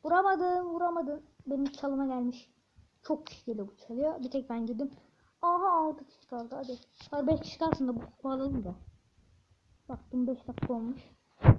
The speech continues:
Olsun, dursun. Daha erken. Videoyu on dakikaya tamamlamaya çalışacağım.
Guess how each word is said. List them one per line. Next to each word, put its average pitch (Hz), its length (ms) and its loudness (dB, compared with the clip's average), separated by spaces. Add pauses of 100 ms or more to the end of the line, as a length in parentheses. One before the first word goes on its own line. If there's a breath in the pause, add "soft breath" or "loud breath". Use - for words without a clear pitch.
(500)
Olsun, 247 560 -8
dursun. 302 480 -4 (760)
Daha 269 240 4
erken. 254 320 -2 (1300)
Videoyu 262 240 2
on 247 220 2
dakikaya 254 360 -4
tamamlamaya 240 500 -2
çalışacağım. - 480 -14